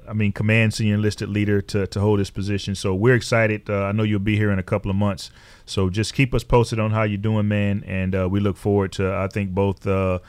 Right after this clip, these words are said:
seac number three and I look forward to sitting down with you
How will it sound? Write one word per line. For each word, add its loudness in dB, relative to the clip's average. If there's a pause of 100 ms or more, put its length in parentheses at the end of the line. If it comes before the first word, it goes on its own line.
(340)
seac 2
number 2
three 0
and -2
I -2
look -6
forward -6
to -12
sitting -6
down -2
with -6
you -6